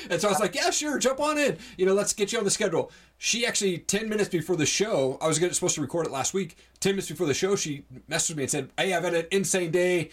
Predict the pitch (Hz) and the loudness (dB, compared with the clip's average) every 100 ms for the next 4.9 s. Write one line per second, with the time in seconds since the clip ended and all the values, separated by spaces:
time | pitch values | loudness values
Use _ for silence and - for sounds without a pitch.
0 | - 165 170 - 165 170 175 160 160 160 | -6 -2 0 0 -4 -2 0 2 2 0
1 | 160 - - - - 151 151 190 240 220 | -2 -6 -20 -20 -6 -2 0 0 2 0
2 | 190 226 202 - 196 - 185 160 135 143 | 2 0 0 0 0 2 0 2 0 -2
3 | 143 127 135 127 131 147 127 120 143 - | -2 -4 -2 -2 -2 -4 -4 -4 -4 -4
4 | 143 156 202 190 175 185 - - - | 0 2 2 2 2 -2 -4 -8 -8